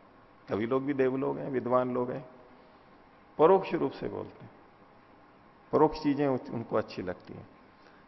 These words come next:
सीधे सीधे बोला और सीधे सीधे समझ में आ गया तो नहीं, उसमें भी सौंदर्य होता है। इतने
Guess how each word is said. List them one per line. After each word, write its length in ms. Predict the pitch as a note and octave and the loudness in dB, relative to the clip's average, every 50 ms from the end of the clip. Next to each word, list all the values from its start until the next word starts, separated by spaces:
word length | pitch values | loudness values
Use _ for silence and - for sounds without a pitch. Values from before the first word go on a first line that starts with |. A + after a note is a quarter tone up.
| - - - | -18 -6 0
सीधे 240 | - C#3 D3 F3+ E3+ | 2 6 6 6 6
सीधे 280 | E3+ F3 E3+ D#3+ E3 D#3 | 6 4 2 4 2 4
बोला 280 | C3+ C#3+ D3 D3 D#3 | 6 6 8 10 10
और 160 | D#3 D#3 D3 | 10 10 10
सीधे 320 | C#3+ - - D3 C#3 D#3 D3 | 8 6 2 2 2 2 0
सीधे 260 | - D3+ D3 D3+ D3 | 0 0 2 2 0
समझ 320 | - - C#3+ C#3+ C#3 C#3+ | 0 0 -2 -2 -2 -2
में 120 | E3+ D3+ C#3+ | -4 -2 0
आ 140 | C#3+ C#3 C#3+ | 0 0 2
गया 180 | C#3+ D#3 E3 E3 - - - - - - - - - - - - - - - - - - - - - - - - - - - | 2 0 0 -2 -4 -10 -18 -20 -20 -20 -20 -20 -20 -20 -20 -20 -20 -20 -20 -20 -20 -20 -20 -20 -20 -20 -20 -20 -20 -14 -8
तो 80 | - C3 | -6 -4
नहीं, 220 | C#3 D3 C3 A2+ - - - - - - - - - - - - - - - - - - - - - - - - - | -4 -4 -6 -10 -14 -20 -20 -20 -20 -20 -20 -20 -20 -20 -20 -20 -20 -20 -20 -20 -20 -20 -20 -20 -20 -20 -20 -12 -10
उसमें 300 | G2 - - - B2 A#2 | -10 -10 -6 -6 -6 -4
भी 100 | A#2 A2 | -4 -6
सौंदर्य 520 | G#2 - A2 G#2 G#2+ G#2 A2 G#2+ G#2+ G#2+ | -6 -4 -4 -4 -2 -4 -4 -4 -4 -6
होता 260 | G2+ G2 F#2 - - - | -6 -8 -10 -10 -12 -14
है। 100 | A2+ - | -14 -14
इतने 300 | - - - - - | -14 -16 -16 -16 -20